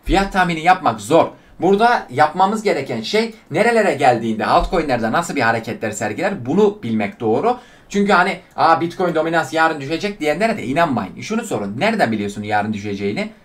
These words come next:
Kim sana haber verdi? Hangi Bitcoin yatırımcısı haber verdi? Yani hangi balinayla çalışıyorsun ki sana geldi, "Ya ben Bitcoin'lerimi yarın satmayı düşünüyorum, dominansa dikkat et." dedi diye sorun. Arkadaşlar, çünkü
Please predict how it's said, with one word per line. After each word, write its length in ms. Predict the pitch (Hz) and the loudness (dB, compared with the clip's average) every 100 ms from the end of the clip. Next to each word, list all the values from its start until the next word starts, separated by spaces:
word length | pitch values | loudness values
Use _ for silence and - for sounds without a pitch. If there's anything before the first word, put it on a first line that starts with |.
| _ _ - | _ _ 0
Kim 180 | 226 214 | 4 6
sana 280 | 190 180 | 6 4
haber 280 | 143 120 110 | 2 0 0
verdi? 240 | 107 101 95 | -2 -2 -6
Hangi 560 | - 160 196 175 151 - - | -2 0 2 2 0 -4 -6
Bitcoin 380 | 143 - 139 | -4 2 2
yatırımcısı 560 | 123 113 113 110 101 101 | 4 2 0 -4 -4 -4
haber 320 | 107 104 101 | -2 -2 -2
verdi? 320 | 98 92 87 - - _ | -4 -6 -10 -16 -20 _
Yani 180 | 120 131 | 0 2
hangi 480 | 131 202 196 190 - - _ _ _ - | 4 4 6 4 2 -8 _ _ _ 2
balinayla 500 | 151 160 156 147 - | 2 4 2 2 0
çalışıyorsun 600 | 143 131 135 131 135 117 | 0 0 0 -2 -2 -6
ki 120 | 123 | -4
sana 260 | 135 127 | 0 0
geldi, 320 | 117 123 113 113 | 2 2 0 0
"Ya 220 | 123 120 | 2 2
ben 160 | 113 | -2
Bitcoin'lerimi 540 | 120 - 135 120 113 104 | -4 -4 -4 -2 -4 -2
yarın 240 | 120 117 | 0 0
satmayı 480 | 113 117 - 135 147 | -2 -6 -4 -4 -4
düşünüyorum, 460 | 151 135 110 104 98 | -6 -6 -6 -6 -6
dominansa 440 | 113 123 117 110 | -4 -2 -4 -6
dikkat 300 | 113 117 110 | -6 -6 -6
et." 180 | 104 - | -6 -4
dedi 360 | 123 120 101 | -2 -2 -4
diye 180 | 170 202 | 0 0
sorun. 340 | 196 190 131 - - _ _ _ _ _ _ _ | 2 0 -2 -6 -20 _ _ _ _ _ _ _
Arkadaşlar, 560 | 117 120 120 110 110 110 | -2 0 -2 -4 -4 -4
çünkü 340 | 233 226 214 | -4 0 0